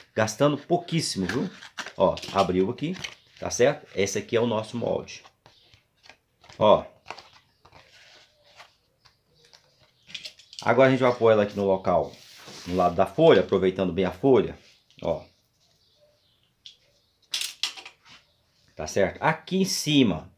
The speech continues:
e aqui na beirada, nós podemos usar já a face, certo? Ó, usar a face.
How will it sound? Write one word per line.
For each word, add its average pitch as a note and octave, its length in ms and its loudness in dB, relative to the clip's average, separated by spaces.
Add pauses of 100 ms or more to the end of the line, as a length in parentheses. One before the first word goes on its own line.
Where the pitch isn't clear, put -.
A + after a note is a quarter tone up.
(140)
e C#3 120 2
aqui C#3+ 260 -2
na D#3+ 120 0
beirada, G#2 680 4
nós G2 180 -6
podemos A2+ 460 0
usar A2+ 580 2 (340)
já G#2+ 240 4
a D3+ 200 0
face, - 720 0 (1040)
certo? G2+ 440 -4 (460)
Ó, D#2+ 280 -2
usar F#2 240 2
a C3 80 2
face. - 540 -4